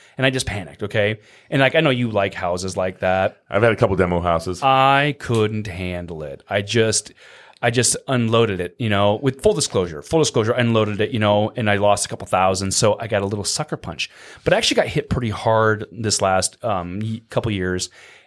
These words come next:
Speaker 1: And, um, I won't give all the details 'cause it's kind of a, it's a local person. But I bought a house from a wholesaler. And, um, it was a guy I had bought something from before. And, like, we kinda trust each other. And, um, I didn't ask a lot of questions 'cause, like, there aren't that many deals out there. So you just,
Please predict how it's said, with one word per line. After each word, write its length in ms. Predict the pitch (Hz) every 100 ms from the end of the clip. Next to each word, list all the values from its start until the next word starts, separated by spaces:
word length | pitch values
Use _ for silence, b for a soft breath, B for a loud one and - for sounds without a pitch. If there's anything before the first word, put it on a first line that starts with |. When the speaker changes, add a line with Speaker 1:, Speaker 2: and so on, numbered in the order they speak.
| -
Speaker 1:
And, 260 | 143 131 120
um, 420 | 110 98 92 90 139
I 60 |
won't 220 | 151 143
give 120 | 123 113
all 100 | 104
the 40 |
details 460 | 95 98 - 95 92
'cause 160 | 98
it's 120 | 95 -
kind 200 | 107 92
of 80 |
a, 100 | 87 87 -
it's 200 | 107 -
a 40 |
local 300 | 98 92 -
person. 340 | - 95 - 98
But 80 | 127
I 60 |
bought 180 | 139 175
a 40 |
house 280 | 131 127 117
from 80 | 120
a 100 | 98
wholesaler. 840 | - 113 110 104 120 113 120 151 - B B B B B
And, 340 | 147 131 120 113
um, 360 | 101 92 95
it 60 | 131
was 180 | 120 110 107
a 80 | 113
guy 140 | 110 110
I 40 |
had 140 | 110
bought 240 | 104 98 -
something 300 | - 104 95
from 180 | 101 92
before. 640 | 87 - 104 95 87 82 113
And, 200 | 104 98
like, 220 | 95 -
we 80 | 107
kinda 220 | 123 107
trust 400 | - 117 104 -
each 220 | 110 -
other. 400 | 107 104 104 104 b b b b b 147
And, 480 | 123 113 113 107 123
um, 600 | 113 104 95 90 87 90 b b 131
I 40 |
didn't 140 | 151
ask 220 | 156 160 175
a 20 |
lot 100 | 165
of 60 |
questions 420 | - 220 208 143 -
'cause, 160 | 117
like, 220 | 104 95 -
there 280 | 104 107
aren't 320 | 107 117 156 165
that 180 | 160
many 180 | 147 151
deals 360 | 135 147 143 131
out 200 | 147 160
there. 140 | 87
So 160 | - 101
you 160 | 101
just, 220 | 123 127